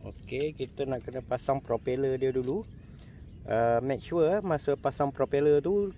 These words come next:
kena ikut dia punya arahan, eh. Dia ada tulis dekat propeller ni A dengan B. Ya. Lepas tu setiap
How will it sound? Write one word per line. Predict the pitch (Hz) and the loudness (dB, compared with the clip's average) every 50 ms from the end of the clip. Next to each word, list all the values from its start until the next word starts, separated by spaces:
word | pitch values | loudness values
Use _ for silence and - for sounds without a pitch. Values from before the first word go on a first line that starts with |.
| - - - - | -12 -18 -12 -6
kena | - 139 123 135 135 147 151 143 143 139 139 139 | -4 -4 -4 -2 -2 -2 0 0 0 0 -2 -2
ikut | - 139 143 - - - - - | -4 -6 -6 0 0 0 0 0
dia | 117 123 143 143 | 0 2 2 2
punya | - - 139 135 139 139 131 123 - | 2 -2 -4 -4 -2 -4 -4 -4 -2
arahan, | 131 139 139 139 127 151 139 131 160 196 | 0 2 2 2 2 2 0 0 0 -4
eh. | - - - - - - - - - - - - - - - - - - - | -6 -10 -18 -18 -20 -20 -20 -20 -18 -18 -18 -18 -18 -18 -20 -18 -10 -2 0
Dia | 127 135 | 2 2
ada | 131 135 | 2 2
tulis | - - 127 131 147 156 - - - - | 0 0 0 2 0 0 0 -4 -10 -6
dekat | 117 123 131 - 117 - | -4 -4 -2 -2 -4 -2
propeller | - 127 127 - 131 135 139 135 | -2 -2 0 2 2 2 2 2
ni | 131 151 151 - - 139 | 2 0 -2 -4 -2 0
A | 147 156 165 175 202 202 - - - - - - - - - - - - - - - - - - - - - - - | 0 2 2 2 0 -2 -4 -10 -20 -20 -20 -20 -18 -18 -18 -18 -18 -18 -18 -18 -18 -18 -18 -18 -18 -18 -18 -14 -6
dengan | - 117 123 127 127 123 | -2 0 0 2 2 0
B. | 113 113 123 117 107 98 92 92 85 - - - - - - - - - - - - - - - - - - - - - - | 0 -2 -4 -4 -4 -6 -8 -10 -14 -16 -18 -18 -18 -18 -18 -18 -18 -18 -18 -18 -16 -16 -16 -16 -16 -16 -16 -16 -14 -6 -2
Ya. | 107 123 151 185 202 185 - - - - - - - - - - - | 0 2 2 2 0 -4 -10 -16 -18 -20 -18 -18 -18 -18 -18 -18 -16
Lepas | - - - 110 - | -8 -4 -4 -4 0
tu | - 156 165 185 196 202 - - - - - - - - - - - - | 2 2 4 4 4 2 0 -6 -18 -20 -18 -18 -18 -18 -18 -18 -16 -4
setiap | - - 135 - - - 190 196 175 | 0 0 0 0 2 4 4 4 4